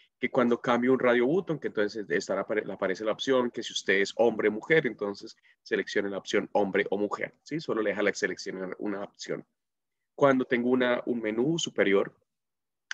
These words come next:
cuando tengo que mover una barra de desplazamiento que me permite, eh, para, mm, optimizar o para definir, por ejemplo, una, un ponderado o un porcentaje, entonces que el diez por ciento, cien por ciento, entonces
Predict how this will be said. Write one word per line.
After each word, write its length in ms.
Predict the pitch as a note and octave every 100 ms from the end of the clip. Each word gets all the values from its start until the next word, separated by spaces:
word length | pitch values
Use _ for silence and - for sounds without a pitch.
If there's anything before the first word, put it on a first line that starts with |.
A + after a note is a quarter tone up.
| -
cuando 280 | C3+ A#2+ G#2
tengo 200 | G#2+ -
que 80 |
mover 280 | A2+ G#2+ G#2
una 140 | G#2 G2
barra 340 | G2+ F#2+ G2+
de 60 | G2
desplazamiento 840 | - G2 - F#2+ B2+ B2+ G#2 A2
que 80 | G#2
me 100 | F#2
permite, 540 | F2+ F#2+ F#2+ G#2 G#2 - - - -
eh, 320 | G#2 G2+ G2 -
para, 240 | - G#2 F#2+ -
mm, 160 | G#2 G2+ -
optimizar 840 | G2+ G2 - G#2 G2 - G2 G2
o 80 | G#2
para 200 | G#2+ G2 G2
definir, 380 | G2 F#2 F#2 E2+
por 140 | G2
ejemplo, 300 | G2 E2 F#2+
una, 600 | G2 G2 G2 G2 F#2+ F2+ -
un 140 | G#2
ponderado 580 | - G2+ F#2 F#2+ A2+ G#2+
o 220 | F#2 F2+
un 140 | F#2+ F#2+
porcentaje, 600 | G#2 - G2 - A2+ A#2+
entonces 280 | G#2 G2 -
que 80 | F#2
el 60 |
diez 160 | F2 -
por 120 | G2
ciento, 280 | A2+ A2+ G2
cien 160 | G2
por 100 | -
ciento, 240 | - G2+ -
entonces 260 | - -